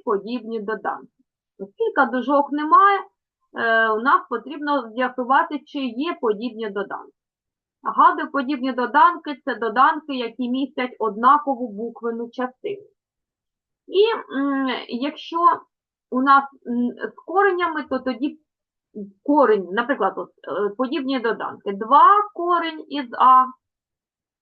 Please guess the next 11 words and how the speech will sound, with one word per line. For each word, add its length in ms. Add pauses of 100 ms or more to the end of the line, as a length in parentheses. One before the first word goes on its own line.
(840)
плюс 280 (280)
три 680
корень 480
із 220
А. 220 (2750)
Це 160
буде 380
п'ять 680 (140)
корень 500
із 220
А. 60